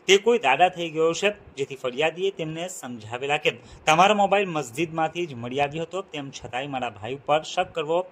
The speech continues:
યોગ્ય ન હતો," જેથી તમામ લોકો ઉશ્કેરાઈ જઈને હાથોમાં રહેલા લાકડાના સપાટા વડે મારામારી કરીને ઈજાઓ પહોંચાડી હતી, જેથી તેમણે પણ ચાર લોકો સામે પોલીસમાં ફરિયાદ નોંધાવી છે.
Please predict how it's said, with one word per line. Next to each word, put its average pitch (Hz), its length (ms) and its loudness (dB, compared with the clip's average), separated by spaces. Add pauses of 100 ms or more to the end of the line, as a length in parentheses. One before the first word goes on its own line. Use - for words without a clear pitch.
યોગ્ય 139 400 2
ન 127 60 -8
હતો," 151 300 4 (380)
જેથી 190 260 4
તમામ 180 380 2
લોકો 165 260 -6
ઉશ્કેરાઈ 143 520 -6
જઈને 139 380 2 (340)
હાથોમાં 208 380 0
રહેલા 165 400 2 (140)
લાકડાના 151 540 4
સપાટા 120 440 -4
વડે 143 260 -4
મારામારી 139 500 -4
કરીને 139 480 -8
ઈજાઓ 143 340 -2
પહોંચાડી 113 420 -10
હતી, 143 340 0 (380)
જેથી 180 260 2
તેમણે 208 300 -2
પણ 208 240 -4
ચાર 165 260 0
લોકો 160 260 -6
સામે 151 380 -4 (260)
પોલીસમાં 202 460 -2
ફરિયાદ 120 420 -6
નોંધાવી 139 380 -6
છે. 175 200 0